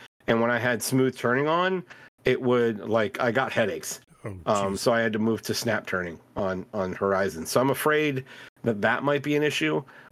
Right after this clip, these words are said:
Speaker 1: Um, but the game itself looks like it's gonna be, uh, pretty interesting, and I'm, I'm gonna give it a shot for sure.
Speaker 2: That's always a fear, isn't it? Like, with any type of
Speaker 1: Yeah.
Speaker 2: shooting game, is,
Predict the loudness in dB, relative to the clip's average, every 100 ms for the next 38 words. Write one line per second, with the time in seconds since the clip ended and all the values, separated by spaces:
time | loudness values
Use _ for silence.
0 | 0 0 0 -2 0 2 2 0 2 2
1 | 0 -2 0 0 -2 0 0 0 -2 -4
2 | -2 -2 -2 -6 -2 0 2 0 0 0
3 | 0 -2 -2 0 0 0 0 -2 -2 0
4 | 2 2 0 0 0 0 0 -2 -6 -4
5 | -4 -4 -6 -4 0 0 0 -2 -2 -2
6 | -2 -6 -8 -8 -8 -8 -6 -8 -10 -10
7 | -6 -4 -6 -6 -4 -2 2 2 0 -4
8 | -4 -4 -4 -8 -12 -12 -12 -12